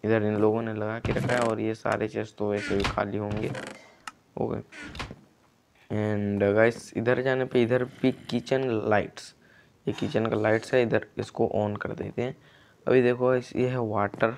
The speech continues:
ओके, इसको दबाने से इधर वाटर आ गया। ये पता नहीं कौन, कैसा है, मतलब ये दो लीवर किस लिए है, लेकिन गाइस ये है वाटर वाला। तो इधर कुछ पता है नहीं हमें,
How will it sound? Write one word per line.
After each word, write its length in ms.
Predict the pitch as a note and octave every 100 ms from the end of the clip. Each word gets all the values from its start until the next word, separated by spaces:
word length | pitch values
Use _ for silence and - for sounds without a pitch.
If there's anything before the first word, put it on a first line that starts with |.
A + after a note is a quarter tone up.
| -
ओके, 200 | G#2+ G#2 G#2+ - - G2+
इसको 240 | - A#2+
दबाने 540 | A2+ G2+ G#2 G#2 G#2+ A2+
से 120 | A2
इधर 220 | G#2+ G#2+
वाटर 380 | G#2 G#2+ - A2
आ 120 | A2
गया। 200 | G#2+ B2 D#3 - _ - - _ _ _ -
ये 160 | -
पता 180 | A2+ A2
नहीं 140 | G#2+ G#2
कौन, 200 | G2+ G2+ - -
कैसा 280 | G2+ - G#2
है, 120 | G2+
मतलब 340 | G#2 G2+ G2+
ये 100 | G2+ G2
दो 280 | - G2+
लीवर 380 | G2 G2 G2+ G2+ -
किस 180 | G#2 G#2
लिए 180 | G#2+
है, 60 | A#2
लेकिन 280 | C3 B2+ C3+
गाइस 260 | C3+ B2 -
ये 60 | G#2+
है 80 | A2+
वाटर 400 | B2 G2+ - -
वाला। 220 | - - - - - - - -
तो 100 | B2+
इधर 180 | C3+
कुछ 200 | C3+ C3
पता 260 | B2+ B2+ B2
है 220 | A#2 A#2
नहीं 180 | A#2+ A2+
हमें, 240 | G#2+ A#2